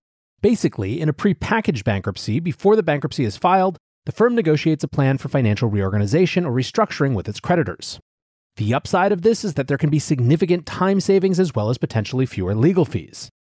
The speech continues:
The risk, however, is that if a creditor discovers the firm is moving towards bankruptcy, they can theoretically use that information to become uncooperative.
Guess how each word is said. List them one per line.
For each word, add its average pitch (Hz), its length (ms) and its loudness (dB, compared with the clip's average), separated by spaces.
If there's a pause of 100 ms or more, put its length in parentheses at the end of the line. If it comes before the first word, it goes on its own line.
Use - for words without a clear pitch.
(320)
The 131 100 0
risk, 214 300 2
however, 104 400 0
is 143 80 0
that 143 140 2
if 147 100 -2
a 151 40 0
creditor 185 400 -2
discovers 151 440 0
the 147 80 0
firm 139 200 0
is 110 120 0
moving 160 260 4
towards 123 220 0
bankruptcy, 151 480 0
they 123 160 -2
can 135 260 -2
theoretically 139 480 0
use 117 220 2
that 135 120 2
information 113 520 0
to - 60 -6
become 101 340 -2
uncooperative. 92 920 -2